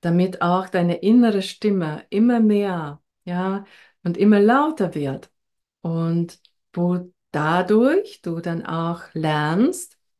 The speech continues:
diese Stimmen nicht nur ernst zu nehmen,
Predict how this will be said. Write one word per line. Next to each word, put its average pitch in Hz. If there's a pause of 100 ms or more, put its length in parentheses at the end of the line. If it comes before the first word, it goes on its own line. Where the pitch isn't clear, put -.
(320)
diese 165
Stimmen 175
nicht 180
nur 165
ernst 180
zu 185
nehmen, 170